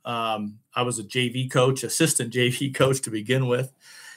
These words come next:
And then I was a head J V coach and I moved up to assistant varsity and then varsity. And, you know, you gotta, you gotta really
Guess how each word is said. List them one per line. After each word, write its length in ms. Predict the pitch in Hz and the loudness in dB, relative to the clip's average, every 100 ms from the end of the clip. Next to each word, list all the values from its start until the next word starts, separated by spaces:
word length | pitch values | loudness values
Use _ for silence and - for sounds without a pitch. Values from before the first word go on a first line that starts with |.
| - - | -16 -8
And 100 | 113 | -2
then 120 | 123 | 0
I 60 | 120 | 0
was 140 | 120 | 0
a 60 | 120 | 2
head 200 | 131 127 | 2 4
J 180 | 131 | 4
V 180 | 127 127 | 4 0
coach 320 | 127 123 123 | 2 2 2
and 140 | 127 110 | 0 0
I 20 | |
moved 220 | 123 123 | -2 2
up 160 | 123 120 | 2 2
to 80 | 127 | -4
assistant 480 | - 135 131 127 | 2 2 2 -2
varsity 580 | 123 123 120 - 120 123 | 2 2 2 -2 -2 -4
and 100 | 113 | -4
then 160 | 117 113 | -6 -4
varsity. 580 | 117 120 - 120 123 117 | 0 0 -2 -2 -2 -4
And, 140 | 107 _ _ _ _ _ _ _ | -8 _ _ _ _ _ _ _
you 80 | 147 | 4
know, 380 | 147 139 135 - | 6 6 4 -2
you 100 | 147 | 2
gotta, 220 | 190 208 170 | 2 2 -2
you 120 | 151 | 2
gotta 220 | 196 185 | 4 4
really 720 | 131 135 160 190 190 185 185 | 2 0 0 2 0 0 -4